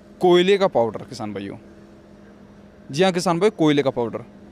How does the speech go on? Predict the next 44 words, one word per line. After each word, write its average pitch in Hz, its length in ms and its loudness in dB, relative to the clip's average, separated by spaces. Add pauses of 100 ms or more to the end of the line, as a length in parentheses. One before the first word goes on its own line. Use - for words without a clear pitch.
(260)
जैसे 165 240 -2
कि 185 60 2
आज 175 140 2
मैं 185 140 -2
ये, 180 200 2
अ, 143 540 -2
कोयले 156 360 2
के 175 100 0
गोडाउन 151 340 0
के 175 60 -4
अंदर 143 200 0
आया 120 120 2
हुआ 127 140 2
हूँ, 160 120 -6 (680)
ये 185 140 2
देखिए 170 220 2
पूरे 185 280 2
मतलब 165 220 -2
bags 151 280 -2
के 190 80 0
अंदर 170 120 -2
कोयले, 156 300 0
कोयले 156 320 0
मतलब 151 440 2 (180)
भरे 143 260 2
हुए 165 60 0
पड़े 135 180 0
हैं। 156 180 -2 (320)
अब 190 120 -2
ये 226 100 0
कोयले 208 420 2
देखो, 202 220 2
इस 196 140 -4
प्रकार 190 340 2
के 190 100 -2
ये 185 60 4
कोयले 156 260 0
आते 143 200 0
हैं, 165 120 -6 (920)
ये 151 100 -4
मतलब 180 240 -2
ये 190 180 0
कच्ची 202 240 -6
ल-, 185 120 -6